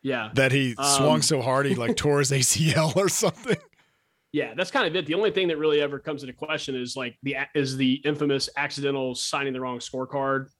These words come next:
Speaker 1: situation, but that's not cheating. That's just being, that's just having a brain fart after
Speaker 2: Mm.
Speaker 1: seventy-two holes of golf, you know,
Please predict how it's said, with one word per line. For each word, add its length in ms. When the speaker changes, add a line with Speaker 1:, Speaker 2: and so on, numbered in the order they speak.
Speaker 1:
situation, 600
but 180
that's 240
not 160
cheating. 360
That's 180
just 180
being, 380
that's 140
just 120
having 180
a 20
brain 320
fart 320
after 560
Speaker 2:
Mm. 280
Speaker 1:
seventy-two 580
holes 220
of 80
golf, 500
you 100
know, 100